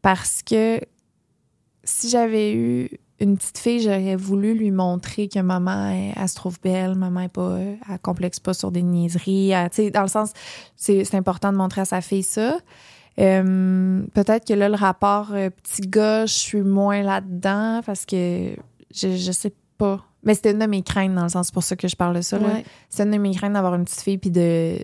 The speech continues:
Speaker 1: de lui montrer comme, euh, ce
Speaker 2: Lui.
Speaker 1: côté-là de moi,
Speaker 2: Ouais,
Speaker 1: là.
Speaker 2: de lui, de, de lui donner ça quelque part, ça.
Speaker 1: Ouais.
Speaker 2: Parce que c'est depuis toujours que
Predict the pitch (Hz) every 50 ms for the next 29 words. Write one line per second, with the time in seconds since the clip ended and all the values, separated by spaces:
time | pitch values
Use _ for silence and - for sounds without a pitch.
0 | - _ _ _ _ _ _ _ _ _ _ _ _ _ _ - 185 180 175 175
1 | 170 165 165 165 - - 196 175 - 180 170 170 170 165 175 180 - - 190 202
2 | 214 - _ _ _ _ _ - - 180 165 170 170 - 175 170 175 170 165 170
3 | 165 160 165 175 185 196 196 190 190 190 185 185 170 170 175 160 165 180 175 175
4 | 170 175 175 160 165 175 160 180 175 175 170 165 156 - - 180 185 - - 170
5 | - _ - 175 180 185 202 196 196 202 240 320 330 - _ _ _ _ _ -
6 | 262 - - 220 - 233 196 196 185 180 208 196 - 214 208 185 226 240 254 -
7 | _ - 226 202 196 190 190 185 180